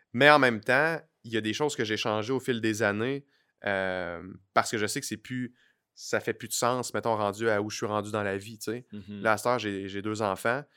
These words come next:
Speaker 1: Euh, tu sais, il y a des, il y a des places où je vais plus. Même si je suis jeune, je me dis, euh, qu'est-ce que, qu'est-ce que mes filles
Speaker 2: Ouais, c'est
Speaker 1: penseraient
Speaker 2: ça.
Speaker 1: de moi, tu sais. Il y a des compagnies dans lesquelles j'investis pas à cause que pour moi, je trouve pas ça éthique.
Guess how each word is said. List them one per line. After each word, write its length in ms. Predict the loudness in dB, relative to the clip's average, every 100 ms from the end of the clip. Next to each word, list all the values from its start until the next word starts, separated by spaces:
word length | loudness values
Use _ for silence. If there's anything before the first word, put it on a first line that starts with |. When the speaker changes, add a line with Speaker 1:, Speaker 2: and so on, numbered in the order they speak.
| _ _ _
Speaker 1:
Euh, 560 | -4 -2 -2 -4 -8 -12
tu 40 | -12
sais, 120 | -4
il 40 | -2
y 20 |
a 40 |
des, 140 | -2 -4
il 40 |
y 60 | -4
a 40 |
des 120 | -6
places 260 | -2 -4 -2
où 60 | -6
je 100 | -2
vais 120 | -2
plus. 280 | -2 -10 -6
Même 200 | -4 -2
si 140 | -4
je 60 | -10
suis 160 | -10 -4
jeune, 360 | 0 0 -2
je 80 | -6
me 100 | -6
dis, 260 | -6 -8 -10 _ _ _ _ _ _ _ -8
euh, 300 | -6 -4 -6 -6
qu'est-ce 220 | -6 -4
que, 180 | 0 0
qu'est-ce 280 | -2 -8 -6
que 60 | -6
mes 160 | -6
filles 380 | -6 -6 -6 -8 -10
Speaker 2:
Ouais, 80 | -4 -2
c'est 40 |
Speaker 1:
penseraient 280 | -2 -2 2
Speaker 2:
ça. 60 | 2
Speaker 1:
de 120 | 2
moi, 360 | 0 2 2 0
tu 80 | -6
sais. 200 | -10 -12 _ -6
Il 40 |
y 20 |
a 20 |
des 60 | -4
compagnies 240 | -2 0
dans 80 | 2
lesquelles 240 | 2 2 0
j'investis 480 | 0 0 -2 -6 -2
pas 200 | 4 4
à 40 |
cause 200 | 4 -2
que 60 | -4
pour 160 | -4
moi, 100 | -4
je 60 | -6
trouve 140 | -8
pas 100 | -8
ça 160 | -4 -6 -4
éthique. 460 | -8 -4 -4 -6